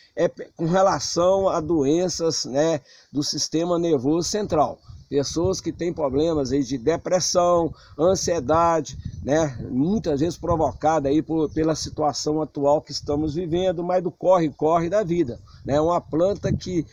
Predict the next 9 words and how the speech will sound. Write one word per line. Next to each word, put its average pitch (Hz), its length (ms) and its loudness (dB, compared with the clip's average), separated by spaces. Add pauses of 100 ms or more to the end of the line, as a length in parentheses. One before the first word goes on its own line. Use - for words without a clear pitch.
(160)
está 151 340 -2
aqui 160 200 -2
hoje 160 320 2
pra 147 240 0
gente 151 340 -2
trazer 147 440 0
pra 151 180 -2
vocês 135 500 -2
aqui, 151 460 -4